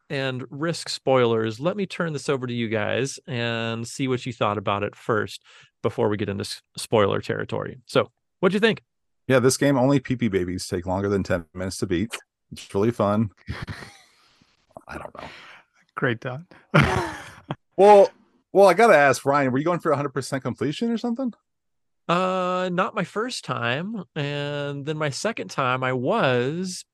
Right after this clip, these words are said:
Speaker 1: but things happen. Before we get into the
Speaker 2: Oh,
Speaker 1: nitty-gritty of that,
Speaker 2: okay.
Speaker 1: um,
Speaker 3: Hmm.
Speaker 1: yeah, I'm still curious about your guys' thoughts.
Speaker 2: Okay, well,
Speaker 1: Uh,
Speaker 2: I'll, I'll just say, I, I pla-, since I played this before,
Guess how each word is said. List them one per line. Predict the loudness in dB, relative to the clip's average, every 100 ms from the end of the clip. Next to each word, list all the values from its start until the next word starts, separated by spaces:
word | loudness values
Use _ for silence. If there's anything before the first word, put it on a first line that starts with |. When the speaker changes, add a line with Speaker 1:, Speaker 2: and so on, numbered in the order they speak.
| -2
Speaker 1:
but | 0 2 0 0 0 -2 -4 _ _ _ _ _ _ _
things | -10 -8 -8 -12
happen. | -8 -6 -4 -6 -8 -6
Before | -4 0 2
we | 4
get | 2
into | 2 0
the | 0
Speaker 2:
Oh, |
Speaker 1:
nitty-gritty | 0 2 2 2
of | 0 0
that, | 0 -2
Speaker 2:
okay. | -4 _ _ _
Speaker 1:
um, | -10 -6 -4 -4 -4 -4
Speaker 3:
Hmm. | -4 -6 -8 -12 _ -8
Speaker 1:
yeah, | -6
I'm | -6
still | -4 -4
curious | -4 -4 -4 -4
about | -6 -6
your | -4
guys' | -4 -6
thoughts. | -6 -6 -6 -12 -20 _ _ _ _
Speaker 2:
Okay, | -2 0 2 4
well, | 6 8
Speaker 1:
Uh, | 6
Speaker 2:
I'll, | 6
I'll | 4
just | 4 4
say, | 4
I, | 4 4
I | 2
pla-, | 2 -2
since | -2 2
I | 2
played | 4 2 4
this | 2
before, | 0 -4 0 2 2 2